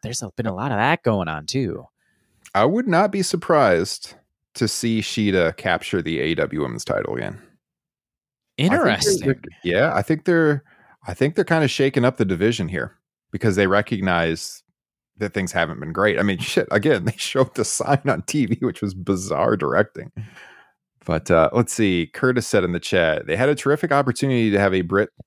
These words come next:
Speaker 2: Sky feud after Sky Blue beat her in the four-way, but they seem so set on babyface Brit." Yes, indeed. Yes, indeed.
Speaker 1: When Brit's ten times a better heel.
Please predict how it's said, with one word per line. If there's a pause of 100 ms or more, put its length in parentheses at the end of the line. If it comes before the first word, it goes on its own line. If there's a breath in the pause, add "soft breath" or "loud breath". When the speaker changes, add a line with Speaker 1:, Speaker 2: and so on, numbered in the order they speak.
(120)
Speaker 2:
Sky
feud
after
Sky
Blue
beat
her
in
the
four-way,
but
they
seem
so
set (640)
on
babyface (380)
Brit." (420)
Yes,
indeed. (640)
Yes,
indeed.
Speaker 1:
When
Brit's
ten
times
a
better
heel.